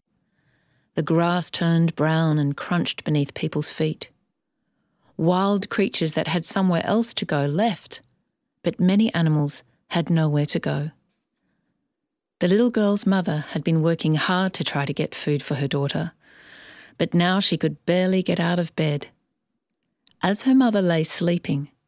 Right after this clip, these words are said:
the little girl thought and thought about where she could get some fresh water for her mother.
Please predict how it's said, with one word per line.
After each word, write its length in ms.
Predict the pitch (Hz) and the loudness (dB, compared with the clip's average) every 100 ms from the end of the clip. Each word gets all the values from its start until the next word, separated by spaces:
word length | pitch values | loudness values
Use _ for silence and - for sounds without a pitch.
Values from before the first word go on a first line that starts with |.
| _ _ _ _ - | _ _ _ _ -6
the 100 | 156 | -2
little 200 | 202 226 | 0 2
girl 340 | 202 185 180 | 2 2 0
thought 460 | 165 - 233 240 - | 0 0 2 2 2
and 140 | 214 | 0
thought 280 | - 185 180 | 2 0 0
about 260 | 170 165 - | -2 -2 0
where 180 | 151 | 0
she 160 | 151 - | 0 0
could 160 | 220 - | -2 0
get 180 | - - | -2 0
some 140 | 185 | -2
fresh 300 | - 156 - | 0 -2 0
water 240 | 170 185 | 0 0
for 180 | 170 156 | -2 0
her 100 | 156 | 0
mother. 400 | 175 220 214 156 | 2 2 0 -4